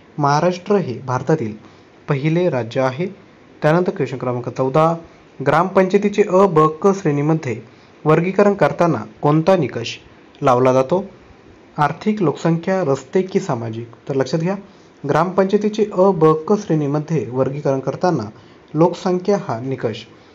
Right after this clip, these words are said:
लावला जातो. ग्राम-, ग्रामीण मार्गाची देखभाल कोणती संस्था करते?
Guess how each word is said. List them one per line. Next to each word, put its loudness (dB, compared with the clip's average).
लावला 2
जातो. -2
ग्राम-, 2
ग्रामीण 2
मार्गाची 0
देखभाल 0
कोणती 4
संस्था -4
करते? -4